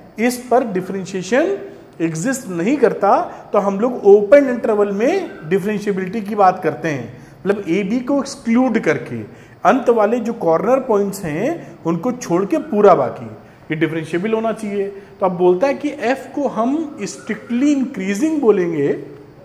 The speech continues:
closed interval के अंदर, जब हमारा पहला डेरिवेटिव या पहला डिफरेंशिएशन जो है f dash x greater than zero हो, तो उसे क्या बोलेंगे? Strictly increasing for each x belongs to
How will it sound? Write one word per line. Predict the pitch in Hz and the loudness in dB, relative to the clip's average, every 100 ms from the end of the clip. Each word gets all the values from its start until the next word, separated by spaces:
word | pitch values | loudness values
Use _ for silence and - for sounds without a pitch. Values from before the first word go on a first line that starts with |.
| - - - - - - - - - - - - | -20 -20 -20 -20 -20 -20 -20 -20 -20 -20 -20 -2
closed | 185 220 285 269 | 4 6 4 2
interval | 262 240 226 202 | -2 0 0 0
के | 208 | 0
अंदर, | 175 156 190 311 - - - | 0 4 4 2 -4 -14 -2
जब | 247 247 | 2 4
हमारा | 196 190 185 254 - | 2 2 4 4 0
पहला | 202 165 190 277 302 185 | -6 -6 -2 0 0 0
डेरिवेटिव | 175 175 160 160 160 240 135 - - - - - | 0 0 -2 -2 0 0 -2 -8 -18 -20 -20 -6
या | 156 | -4
पहला | 156 160 165 233 | -2 0 2 2
डिफरेंशिएशन | 190 170 175 160 156 147 220 | 0 -4 -4 -4 -8 -6 -6
जो | 208 175 | -4 -2
है | 196 180 | -2 -2
f | 143 | -2
dash | 160 160 - 226 | -2 -2 0 2
x | 262 - - - - 139 | 2 -4 -16 -20 -12 -4
greater | 156 151 165 160 | -2 0 -2 -2
than | 160 139 | -4 -4
zero | 127 123 | -4 -4
हो, | 117 98 | -4 -6
तो | 165 | -6
उसे | 156 196 | -6 -4
क्या | 165 185 | -2 -2
बोलेंगे? | 196 214 233 285 359 359 - - 180 180 | -2 -2 -2 -2 -4 -6 -16 -14 -6 -6
Strictly | 180 - 190 190 226 254 | -6 -8 -8 -6 -6 -4
increasing | 233 - 175 170 185 139 110 - | -4 -4 -4 -4 -4 -6 -8 -6
for | 165 170 165 196 | -2 -2 -4 -4
each | 240 277 - - | -2 -2 -4 -6
x | 196 233 160 | -4 -4 -6
belongs | 151 147 165 160 | -4 -2 -2 -4
to | 226 | -8